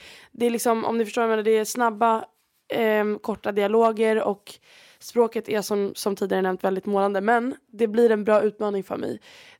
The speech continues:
Det, Albertos pappa är ju också, har ju också lärt sig spanska som, på senare år. På, i, sen, från att han var sexton, och han sa att hans, verkligen, han,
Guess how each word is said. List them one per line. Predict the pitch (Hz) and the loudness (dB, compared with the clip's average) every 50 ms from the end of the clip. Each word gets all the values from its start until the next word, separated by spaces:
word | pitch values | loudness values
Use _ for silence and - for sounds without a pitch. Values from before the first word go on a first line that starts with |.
| _ - | _ -2
Det, | 220 220 220 220 - - | 0 2 2 2 2 2
Albertos | - 220 226 226 220 - 202 - | 2 2 2 2 0 0 -4 -8
pappa | 214 202 - - 220 208 | -8 -8 -4 -2 0 0
är | 190 | 2
ju | 190 196 190 | 2 2 0
också, | 190 185 - - - 202 196 190 185 190 - _ _ | 0 -2 -4 -4 -2 -2 -2 -2 -2 -6 -10 _ _
har | - 208 | -4 -2
ju | 208 | -2
också | 196 196 - 214 | -2 -2 -2 -2
lärt | 202 185 170 - | -2 -2 -2 -4
sig | - 202 190 185 | -6 -6 -6 -6
spanska | - - 208 196 185 - - 202 190 | -6 -4 -4 -4 -4 -6 -8 -10 -8
som, | - - 196 190 190 190 185 - _ _ _ _ _ _ _ _ _ _ _ _ _ | -6 -6 -4 -4 -4 -6 -8 -12 _ _ _ _ _ _ _ _ _ _ _ _ _
på | - 220 | -10 -6
senare | 196 214 202 196 196 185 | -4 -2 -2 -2 -2 -2
år. | 180 - - - | -2 -4 -6 -6
På, | - - 214 202 - - | -6 -6 -6 -4 -4 -6
i, | 208 208 202 | -8 -8 -8
sen, | - - 220 - 208 208 214 214 208 208 208 190 | -8 -10 -10 -8 -6 -4 -4 -2 -2 -4 -4 -6
från | - - 202 | -4 -4 -4
att | 196 190 | -2 -4
han | 196 190 | -4 -6
var | 190 190 | -6 -6
sexton, | - - 196 - - 196 202 | -6 -8 -12 -12 -6 -4 -4
och | 185 | -2
han | 185 214 214 196 | -2 -2 -2 -2
sa | - 196 185 | -2 -2 -4
att | 185 185 - | -4 -4 -4
hans, | - 208 196 196 190 - - - - - - | -4 -2 -2 -2 -2 -4 -8 -12 -14 -14 -6
verkligen, | 202 208 196 190 - - 214 196 190 190 185 - _ _ _ | -2 -2 -2 0 -2 -2 -2 0 0 -2 -6 -10 _ _ _
han, | - 202 202 214 208 208 208 202 196 | -10 -4 -2 0 0 0 -2 -4 -4